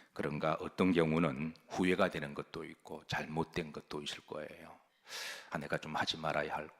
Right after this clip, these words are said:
걸." 이거는 좀 미련과 조금 다른 건데요. 내가 하나님과 사람 앞에 좀 죄를 짓고 잘못된 것들, 불신앙적인 것들, 요런 것들은 우리가 끊어버리고 그리고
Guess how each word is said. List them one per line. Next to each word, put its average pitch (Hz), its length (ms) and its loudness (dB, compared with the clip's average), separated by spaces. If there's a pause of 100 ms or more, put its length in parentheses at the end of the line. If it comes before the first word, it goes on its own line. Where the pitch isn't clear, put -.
걸." 78 160 -12 (440)
이거는 82 220 -2
좀 82 160 -6
미련과 87 460 0
조금 - 300 -8
다른 78 340 -2
건데요. 73 600 -6 (680)
내가 76 220 -2
하나님과 76 520 -4
사람 76 340 -4
앞에 80 400 -4
좀 76 300 -12
죄를 82 360 0
짓고 98 640 -2
잘못된 - 600 -6
것들, 78 520 -12 (400)
불신앙적인 76 720 -2
것들, 82 600 -12 (420)
요런 90 340 6
것들은 - 540 -2
우리가 76 520 -6
끊어버리고 - 800 -4 (460)
그리고 78 640 -8